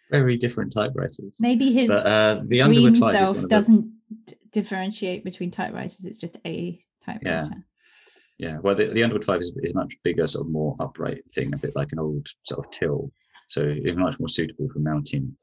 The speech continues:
Speaker 1: spider arms. And, um,
Speaker 2: Okay.
Speaker 1: it's also one of the most popular typewriters made, um,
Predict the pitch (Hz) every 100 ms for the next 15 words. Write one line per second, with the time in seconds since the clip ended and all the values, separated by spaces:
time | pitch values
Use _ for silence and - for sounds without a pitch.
0 | _ _ _ - - 73 71 - - 65
1 | 78 80 _ _ _ _ _ _ _ _
2 | _ 71 71 69 73 - - - 98 -
3 | _ _ _ - 107 101 95 92 87 85
4 | - - - 85 - - - - - -
5 | - 147 139 - _ _ _ _ 151 147
6 | 147